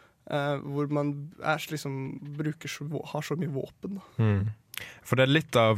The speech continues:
Speaker 2: tingen her er at, altså, helt siden smarttelefonene kom med videoopptak og alt mulig, så har folk kunnet filme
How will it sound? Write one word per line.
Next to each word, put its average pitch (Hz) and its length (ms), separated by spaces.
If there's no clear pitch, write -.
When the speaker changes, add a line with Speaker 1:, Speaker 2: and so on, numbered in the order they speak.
Speaker 2:
tingen 117 280
her 110 220
er 110 280
at, 95 140
altså, 110 500
helt 123 220
siden 104 220
smarttelefonene 98 840
kom 98 340
med 95 460
videoopptak 98 760
og 95 60
alt 98 120
mulig, 110 260
så 131 80
har 123 40
folk 113 220
kunnet 104 280
filme 104 640